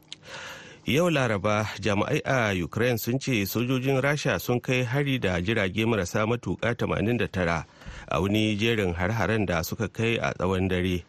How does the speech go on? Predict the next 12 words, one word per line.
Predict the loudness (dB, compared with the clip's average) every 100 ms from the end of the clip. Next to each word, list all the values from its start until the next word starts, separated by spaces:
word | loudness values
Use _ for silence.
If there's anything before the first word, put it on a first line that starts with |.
| -16 -20 -6
wanda | -2 0 0 0
ya | 2
raunata | 2 0 -2 -2 0 0
mutane | 0 -2 0 0
uku | -2 -2
a | -2 -2 -2
Kyiv, | -4 -4
babban | -4 -2 0
birnin | 0 0 -2 -2
ƙasar. | -4 -2 -2 -4 -16 -20 -20 -20 -20 -16
Sergei | -4 0 0 0 2 2
Popko, | 0 -2 -4 -2 -2 -2